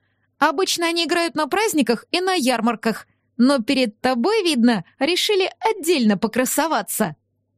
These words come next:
«Мне понравилась их музыка», улыбнулась Гвен. «Я передам. Среди этих старичков-трубадуров затесался и мой дядюшка».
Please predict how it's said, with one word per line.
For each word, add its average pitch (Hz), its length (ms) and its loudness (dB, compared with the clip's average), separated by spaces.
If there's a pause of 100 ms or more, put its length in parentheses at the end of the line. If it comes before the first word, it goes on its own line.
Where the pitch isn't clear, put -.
(520)
«Мне 233 300 6
понравилась 262 760 0
их 294 160 -4
музыка», 214 540 0 (360)
улыбнулась 233 580 2
Гвен. 220 440 2 (640)
«Я 392 200 2
передам. 285 520 0 (280)
Среди 269 380 2
этих 294 360 -2
старичков-трубадуров 285 1080 0 (360)
затесался 269 720 0
и 349 40 -2
мой 370 180 2
дядюшка». 277 580 0